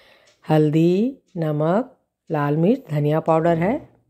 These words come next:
इसको मैं टमाटर के अंदर में डालूँगी ताकि ये टमाटर गल भी जाए और उसका स्वाद भी अच्छा लगे।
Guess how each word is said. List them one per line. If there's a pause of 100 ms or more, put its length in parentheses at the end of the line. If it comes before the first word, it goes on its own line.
(1400)
इसको
मैं
टमाटर
के
अंदर
में
डालूँगी
ताकि
ये
टमाटर
गल
भी
जाए (400)
और
उसका
स्वाद
भी (320)
अच्छा
लगे।